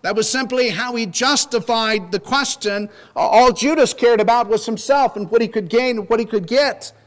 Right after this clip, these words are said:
That's why he sold Jesus for thirty pieces of silver. Now, here's an important thought. If what you do pleases Jesus, doesn't matter what anybody else thinks about it.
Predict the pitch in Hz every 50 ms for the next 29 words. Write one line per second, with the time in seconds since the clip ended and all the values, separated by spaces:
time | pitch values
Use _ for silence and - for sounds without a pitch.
0 | - - - - _ _ _ - - - - - 175 190 185 165 - - 175 175
1 | 151 131 - 180 170 160 156 - 165 147 - - 151 147 143 156 160 143 135 120
2 | 165 165 147 - - 147 127 - - - - - _ _ _ - 135 - - -
3 | - 196 208 208 185 - 113 - _ _ _ _ _ _ _ _ _ _ _ _
4 | _ _ _ _ _ _ _ _ _ _ - - - 156 190 190 - 180 170 165
5 | 151 - 185 180 170 151 151 151 139 - 151 135 120 110 _ _ - - - _
6 | _ _ _ _ _ _ _ _ _ _ _ _ _ _ _ _ _ _ _ -
7 | 165 165 165 202 247 269 - - - 247 247 220 156 143 185 202 180 147 139 139
8 | 139 135 156 - _ _ _ _ _ _ _ _ _ - 202 185 165 - - 151
9 | 139 - - - 160 147 117 - - - - - - - - - _ _ _ _
10 | _ _ _ _ _ _ _ _ _ _ _ _ _ _ _ _ _ _ _ -
11 | 196 185 151 170 170 180 180 156 127 117 143 135 139 131 135 127 127 135 135 127
12 | 120 135 135 - - - 131 110 - - 110 104 - - - - _ _ _ _
13 | _